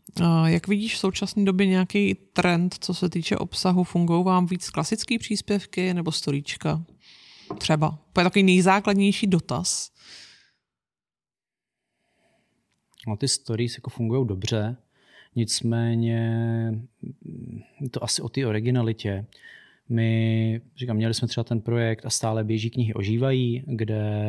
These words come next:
Speaker 2: eh, vlastně, mm, pomocí cosplayů, bych asi řekl,
Speaker 1: Mhm.
Speaker 2: to je jako cosplayů, se vlastně oživují literární postavy.
Speaker 1: No, lidi, co neví, tak to jsou vlastně kostýmy.
Speaker 2: Kostýmy a tak, líčení, případně i dost Photoshopu někdy tam je a,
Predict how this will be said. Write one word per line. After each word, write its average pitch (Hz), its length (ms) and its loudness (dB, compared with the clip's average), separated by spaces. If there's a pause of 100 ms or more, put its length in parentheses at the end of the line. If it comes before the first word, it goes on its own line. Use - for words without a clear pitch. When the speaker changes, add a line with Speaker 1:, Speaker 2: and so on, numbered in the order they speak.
Speaker 2:
eh, 107 40 -4 (1200)
vlastně, - 300 -12 (100)
mm, 101 380 -12
pomocí 107 300 -2
cosplayů, 117 760 0 (120)
bych - 140 -10
asi 113 140 -2
řekl, 196 140 8
Speaker 1:
Mhm. 190 220 6
Speaker 2:
to 160 60 0
je 214 100 0
jako 117 240 -6
cosplayů, 117 320 -4
se - 140 -6
vlastně 117 120 -6
oživují 113 360 2
literární 113 480 0
postavy. 120 540 0 (160)
Speaker 1:
No, 180 140 8
lidi, 180 180 6
co - 120 2
neví, 160 240 4
tak 160 160 0
to - 100 -2
jsou 151 320 2
vlastně 151 440 0 (240)
kostýmy. 165 680 2
Speaker 2:
Kostýmy 120 800 4 (240)
a 139 80 -6
tak, 110 380 0
líčení, 120 540 2
případně 113 500 0
i 107 40 0
dost 110 300 -2
Photoshopu 123 580 0
někdy 120 640 2
tam 117 180 0
je 117 340 2
a, 113 480 0